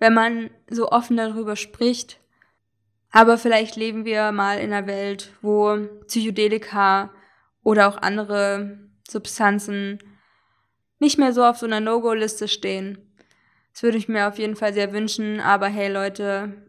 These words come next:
egal was ihr nehmt, Safer Use und sowas, ne? Ihr solltet nichts einfach machen, ohne dass ihr wirklich euch so ein bisschen dazu belesen habt. Und das ist eigentlich, ja, es kann auch manchmal ganz interessant sein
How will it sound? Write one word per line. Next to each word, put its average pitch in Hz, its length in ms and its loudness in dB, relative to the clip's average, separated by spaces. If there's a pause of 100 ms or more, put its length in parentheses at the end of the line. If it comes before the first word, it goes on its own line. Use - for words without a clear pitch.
(280)
egal 226 720 6
was 220 240 -2
ihr 220 80 -2
nehmt, 208 640 -6 (120)
Safer 220 420 -2
Use 226 380 -6
und 214 200 -6
sowas, 208 500 -6
ne? 202 260 -6 (880)
Ihr 233 140 4
solltet 240 400 0
nichts 247 340 0
einfach 220 800 0 (360)
machen, 226 800 4 (460)
ohne 233 260 4
dass 220 300 0
ihr 208 420 -4
wirklich 214 640 -4 (1000)
euch 247 200 6
so 262 80 2
ein 247 100 4
bisschen 262 300 0
dazu 233 280 0
belesen 226 540 0
habt. 208 260 4
Und 214 100 -2
das 208 180 -6
ist 214 100 -10
eigentlich, 214 400 -2
ja, 233 280 4
es 233 120 -4
kann 254 220 -2
auch 233 100 2
manchmal 233 380 -4
ganz 220 180 -4
interessant 233 560 -4
sein 226 600 -2